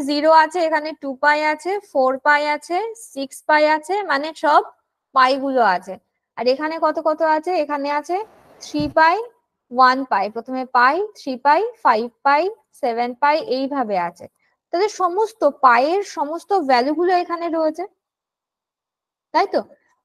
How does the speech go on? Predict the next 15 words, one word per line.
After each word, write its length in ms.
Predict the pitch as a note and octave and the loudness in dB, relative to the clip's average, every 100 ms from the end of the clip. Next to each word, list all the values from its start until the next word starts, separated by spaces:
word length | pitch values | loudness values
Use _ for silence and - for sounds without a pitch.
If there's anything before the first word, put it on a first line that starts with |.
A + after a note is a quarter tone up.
| - | 2
তাহলে 280 | C4+ D#4 D#4+ | 4 4 2
আমি 120 | F4 D#4+ D4 | 2 0 0
বলতে 220 | D4 E4 E4 | 0 0 0
পারি 220 | D4 B3+ B3+ | -2 -4 -4
যে 60 | C#4 - C4+ D4+ | -6 -4 -2 -2
এন 120 | F#4 G4 - | -4 -8 2
পাই, 220 | C4 E3 D#3+ - _ _ _ _ _ A#3+ | 4 4 -2 -14 _ _ _ _ _ -10
যেখানে 360 | C#4+ C#4+ E4 D#4+ E4 - C#4+ | -8 -4 -4 -4 -8 -4 -4
এন 100 | D#4+ F4 E4+ | -2 -2 -4
একটা 280 | E4+ C4 B3+ F4 D4+ | -4 0 2 2 0
ন্যাচারাল 460 | A#3 A#3 D#4 D#4 D#4 | 0 -2 0 0 2
নাম্বার 260 | D4 B3+ A#3 A3 A3 | 0 2 0 -2 -4
নয়, 180 | B3+ C#4+ B3+ | -4 -2 -4
এন 80 | C4 C#4+ | -4 -6
একটা 180 | C#4+ | -4